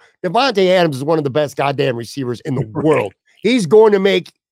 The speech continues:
Speaker 1: Benford and Trey White and Sauce Gardner and everybody look stupid at times. He's just too good not to. So again, let's have some context with this. But yeah, I'm still a little bit concerned, uh, about the secondary.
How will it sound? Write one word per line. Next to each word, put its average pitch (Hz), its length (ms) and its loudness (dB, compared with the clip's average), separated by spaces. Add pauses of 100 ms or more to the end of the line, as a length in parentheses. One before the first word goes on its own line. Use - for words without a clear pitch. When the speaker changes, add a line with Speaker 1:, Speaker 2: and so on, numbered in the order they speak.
Speaker 1:
Benford 196 640 -2
and 147 120 -8
Trey 208 280 0
White 202 400 -2
and 120 120 -8
Sauce 202 380 -2
Gardner 190 500 0
and 175 80 0
everybody 170 460 0
look 151 260 -2
stupid 165 440 -8
at 131 160 -8
times. 135 420 -6 (220)
He's 208 240 -4
just 190 320 -4
too 208 200 -8
good 175 380 0 (340)
not 151 440 -4
to. 87 280 -16 (200)
So 185 200 -2
again, 165 380 0
let's 151 220 -2
have 175 200 0
some 143 200 -6
context 165 720 -6
with 127 260 -8
this. 117 320 -6 (440)
But 214 180 -6
yeah, 202 280 0 (320)
I'm 151 80 -10
still 254 300 0
a 220 120 -2 (260)
little 277 380 0
bit 269 180 -4
concerned, 196 680 -4 (400)
uh, 202 180 0
about 180 420 -2
the 156 80 -10
secondary. 151 920 -2